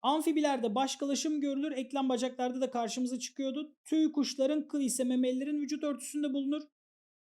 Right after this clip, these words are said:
Çoğu balıkta suda batmadan kalmayı sağlayan hava kesesi bulunurken köpek balıklarında bulunmazdı. O yüzden sürekli yüzüyorlardı. Balina köpek balıkları memeli değil, balıktır.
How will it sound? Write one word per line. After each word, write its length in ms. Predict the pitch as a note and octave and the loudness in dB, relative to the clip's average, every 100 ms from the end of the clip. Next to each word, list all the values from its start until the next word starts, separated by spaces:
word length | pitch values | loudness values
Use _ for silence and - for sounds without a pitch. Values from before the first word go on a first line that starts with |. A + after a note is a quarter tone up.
| _ _ | _ _
Çoğu 380 | - E4 F4 F4 | 0 4 4 6
balıkta 380 | C#4+ C4+ C4 A#3+ | 4 4 0 -4
suda 380 | - C4+ C#4+ A#3 | -2 0 0 2
batmadan 520 | D4 D4 C4 B3+ B3 | -2 -2 -4 -2 -2
kalmayı 380 | B3 B3 B3+ B3 | -4 -4 -4 -2
sağlayan 400 | B3 A3+ A3+ G#3+ | -4 -4 -4 -2
hava 220 | B3+ C4 | -2 -2
kesesi 380 | C4 B3 B3 A3+ | -4 -4 -4 -4
bulunurken 440 | B3 C#4 C#4+ C#4 | -4 -2 -2 -2
köpek 340 | B3+ B3+ B3 | -2 -4 -2
balıklarında 540 | A#3 A3 A3 G3+ F#3 E3+ | -2 -2 -4 -4 -4 -4
bulunmazdı. 680 | A#3 B3+ C4 C4+ A#3 C#4+ C#4 | -2 -2 0 -2 -4 -4 0
O 120 | A3+ | 0
yüzden 240 | G#3 G#3 | 0 -4
sürekli 600 | G3+ - G#3 G3+ C4+ D4 _ _ _ - | -4 0 -2 0 -4 -4 _ _ _ -4
yüzüyorlardı. 840 | F#3+ F3+ C4 A#3 G#3+ G#3 C#4+ F#3+ - _ - | -2 0 2 2 0 -2 -4 -8 -14 _ -8
Balina 420 | C#3 B3+ E4 F4 | 0 2 4 2
köpek 320 | D#4+ D#4+ C#4+ | 2 0 2
balıkları 400 | D4+ D4 D4 C#4+ | 2 2 2 2
memeli 400 | C4 C4 C4 C4 | 4 4 2 2
değil, 340 | B3+ B3 A3 D3+ | 0 0 -2 0
balıktır. 560 | F#3+ C#4+ - C#4+ C#4 | 0 0 -2 -4 -4